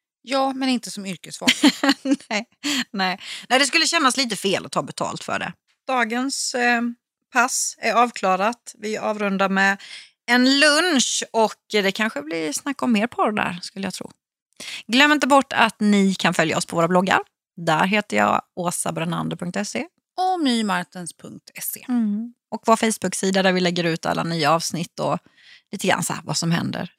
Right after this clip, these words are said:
Speaker 1: Oh, jo, jo, jo, det var det vi skulle ta upp.
Speaker 2: Ja.
Speaker 1: Hallå, tips på fler ämnen.
Speaker 2: Ja.
Speaker 1: Nu måste du faktiskt gå in och mejla, snälla, rara, söta lyssnare. Jag vet att det är jobbigt, men det är bara en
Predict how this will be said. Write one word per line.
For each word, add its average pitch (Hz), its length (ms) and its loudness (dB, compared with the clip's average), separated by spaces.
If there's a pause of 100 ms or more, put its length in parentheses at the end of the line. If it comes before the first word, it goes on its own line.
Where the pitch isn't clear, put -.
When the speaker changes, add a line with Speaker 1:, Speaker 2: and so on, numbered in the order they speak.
(260)
Speaker 1:
Oh, 370 120 0
jo, 381 80 4 (120)
jo, 370 80 2
jo, 220 140 0
det 233 100 -8
var 330 80 2
det 403 160 0
vi 269 60 0
skulle 185 200 -4
ta 180 100 -6
upp. 135 180 -8
Speaker 2:
Ja. 262 100 4
Speaker 1:
Hallå, 254 320 8
tips - 360 -6
på 240 100 -18
fler 240 240 -2
ämnen. 254 440 -2 (220)
Speaker 2:
Ja. 302 360 10
Speaker 1:
Nu 370 160 2
måste 392 360 2
du 381 120 4
faktiskt 196 320 -2
gå 185 120 -8
in 165 120 -4
och 165 60 -4
mejla, 180 300 -2
snälla, 262 540 -2
rara, 165 200 -2
söta 160 300 -10
lyssnare. 160 380 -6
Jag 220 240 -2
vet 208 280 0
att 180 100 -12
det 202 60 -4
är 196 40 -2
jobbigt, 165 320 -4
men 226 120 -2
det 277 60 0
är 285 40 -2
bara 320 180 2
en 311 80 0